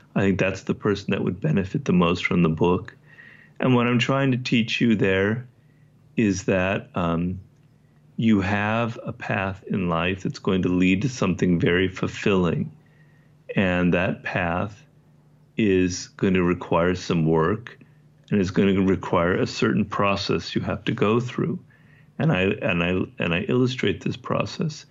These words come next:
But the most critical thing, the first step, and if you don't follow this first step, you're never going to succeed in life. I can guarantee you this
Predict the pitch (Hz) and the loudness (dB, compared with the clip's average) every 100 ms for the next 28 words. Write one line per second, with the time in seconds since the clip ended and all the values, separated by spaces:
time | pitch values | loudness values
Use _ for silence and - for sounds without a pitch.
0 | - - _ _ - 104 98 98 98 - | -20 -20 _ _ -4 2 4 2 0 0
1 | 123 135 139 127 127 127 123 127 - - | 0 2 0 -2 0 0 0 0 -2 0
2 | 113 113 - 104 120 123 - _ _ _ | 0 0 0 0 0 -6 -20 _ _ _
3 | _ _ 110 95 101 87 196 151 143 120 | _ _ -2 2 2 2 2 0 2 2
4 | 113 104 95 - 113 98 - 110 110 101 | 2 0 -2 -2 -2 -2 -2 -2 0 2
5 | 90 92 98 113 110 101 101 - - - | 4 2 2 2 2 2 0 -6 -4 -2
6 | 107 98 95 98 104 107 - 87 78 87 | 0 2 2 0 -2 -4 0 2 2 0
7 | 90 98 98 - 101 98 95 101 101 110 | 2 2 0 0 2 4 2 2 0 -2
8 | - | -10